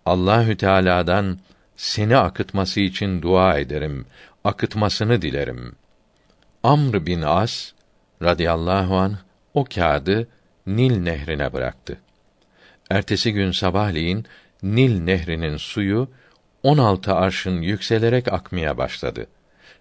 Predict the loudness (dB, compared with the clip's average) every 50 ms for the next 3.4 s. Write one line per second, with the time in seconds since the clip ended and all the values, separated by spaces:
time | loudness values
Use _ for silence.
0 | -14 -4 0 2 2 2 2 2 2 2 2 0 2 2 0 0 -2 -6 _ _
1 | _ _ 0 2 2 2 2 2 0 0 -2 -4 -4 -4 -4 -4 -4 -4 -6 -4
2 | -2 0 2 2 2 2 0 0 -2 -2 -4 -4 -6 -4 -4 -4 -4 -4 -6 -8
3 | -8 -8 -10 -10 -12 -14 -16